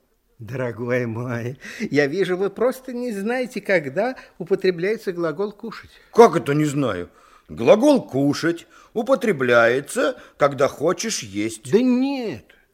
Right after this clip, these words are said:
Speaker 1: Глагол «кушать» употребляется только в повелительном наклонении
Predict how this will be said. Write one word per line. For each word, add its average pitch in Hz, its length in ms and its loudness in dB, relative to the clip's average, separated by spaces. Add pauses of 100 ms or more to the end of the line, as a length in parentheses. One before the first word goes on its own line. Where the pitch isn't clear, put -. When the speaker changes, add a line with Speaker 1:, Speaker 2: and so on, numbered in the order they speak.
(280)
Speaker 1:
Глагол 208 520 8
«кушать» - 680 0 (160)
употребляется 185 880 -2
только 214 380 0
в - 140 -4
повелительном 180 920 0
наклонении 180 720 -4